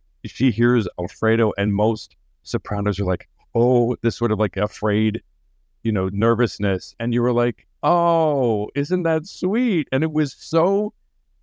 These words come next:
honest. That was the other thing. There was so much honesty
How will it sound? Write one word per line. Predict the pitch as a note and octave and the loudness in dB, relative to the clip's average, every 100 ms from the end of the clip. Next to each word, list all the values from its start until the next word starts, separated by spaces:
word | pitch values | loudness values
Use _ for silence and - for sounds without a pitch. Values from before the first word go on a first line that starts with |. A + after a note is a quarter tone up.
| _ | _
honest. | D3+ G3+ B3 F3+ G#2 | 0 2 2 0 -2
That | D3 E3 | -6 -2
was | F#3+ | 0
the | E3+ | 2
other | D#3 | 2
thing. | G#2+ | 0
There | F2+ | 0
was | A#2+ A2 | 0 -2
so | - | -2
much | D#3+ F#3+ - - | -2 -2 -4 0
honesty | A#2+ C3+ D3 - F3+ F#3+ | 2 2 0 -4 -4 -4